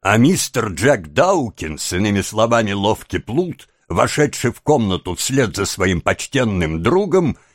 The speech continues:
мигом положил на пол узел, который тащил,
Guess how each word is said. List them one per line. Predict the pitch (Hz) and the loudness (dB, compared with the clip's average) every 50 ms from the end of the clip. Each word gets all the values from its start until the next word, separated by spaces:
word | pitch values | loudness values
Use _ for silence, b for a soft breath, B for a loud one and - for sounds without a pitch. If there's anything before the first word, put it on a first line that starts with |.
| b b | b b
мигом | b 104 165 214 214 180 127 113 95 85 | b 2 4 6 4 4 2 2 -2 -2
положил | - - 101 113 113 104 98 131 127 104 | -2 0 0 0 0 0 0 0 0 2
на | 98 98 101 104 107 | 2 2 2 2 2
пол | 95 - 90 78 76 101 | 0 0 -2 -4 0 0
узел, | 170 208 196 123 156 175 175 | 0 0 0 -2 -2 -4 -2
который | 143 - 151 131 170 160 151 | -2 -2 -2 0 2 0 0
тащил, | - - 147 139 - - - 143 160 156 139 123 | 2 2 0 0 0 -4 -2 0 2 2 0 0